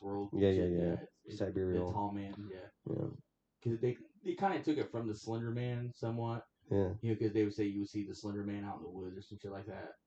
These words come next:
Speaker 1: But yeah, they took it from that, the lore from that, the seventies.
Speaker 2: Well,
Speaker 1: You ever seen a ghost on acid?
Speaker 2: No.
Speaker 1: No?
Speaker 2: No. Uh, <laughs>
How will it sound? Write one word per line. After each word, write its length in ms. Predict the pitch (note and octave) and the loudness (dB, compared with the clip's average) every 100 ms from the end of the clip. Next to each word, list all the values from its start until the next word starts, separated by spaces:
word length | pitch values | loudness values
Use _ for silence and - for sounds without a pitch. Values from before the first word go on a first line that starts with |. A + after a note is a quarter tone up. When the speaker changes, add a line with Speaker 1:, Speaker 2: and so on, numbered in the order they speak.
| - | -10
Speaker 1:
But 280 | - E2+ - _ _ _ _ | -6 -6 -8 _ _ _ _
yeah, 120 | - D#2 | -8 -4
they 80 | |
took 180 | G#2 G#2+ | -2 -2
it 100 | - | -2
from 140 | G2 F#2+ | -6 -8
that, 220 | F#2+ - | -8 -8
the 60 | F#2+ | -6
lore 280 | G2 G2 | -6 -6
from 160 | F#2 F#2+ | -6 -8
that, 200 | F#2 F#2 - | -10 -10 -12
the 60 | |
seventies. 520 | - F#2+ - C#2 G#2 - - - - - | -10 -10 -10 -12 -14 -16 -20 -20 -20 -8
Speaker 2:
Well, 400 | A#2+ C3+ C3+ C3 _ _ _ _ _ _ _ - | -4 -2 -4 -6 _ _ _ _ _ _ _ 2
Speaker 1:
You 80 | A2+ | 6
ever 60 | |
seen 180 | A2 A2 | 6 4
a 40 | A2 | 4
ghost 260 | G#2+ A#2 | 4 2
on 120 | C3 | 0
acid? 320 | B2 C3 D3+ D#3 _ _ _ _ _ _ _ _ _ _ _ _ _ - _ _ - | -2 -2 -4 -8 _ _ _ _ _ _ _ _ _ _ _ _ _ -20 _ _ -2
Speaker 2:
No. 600 | G#2+ A2 A2+ G#2+ F2+ G2+ | 2 4 4 2 0 -2
Speaker 1:
No? 360 | A2 A2 B2 D3+ | 0 0 0 2
Speaker 2:
No. 640 | A#2 C3 C#3+ C3 G#2+ G2 - | 6 10 12 12 12 10 8
Uh, 1040 | B2 D3+ D3+ D#4 C#4+ D4+ C#4+ C4+ C4+ B3+ B3+ A#3+ - - _ _ | 10 12 12 12 12 12 12 12 10 10 10 6 -2 -10 _ _
<laughs> 80 | - | 6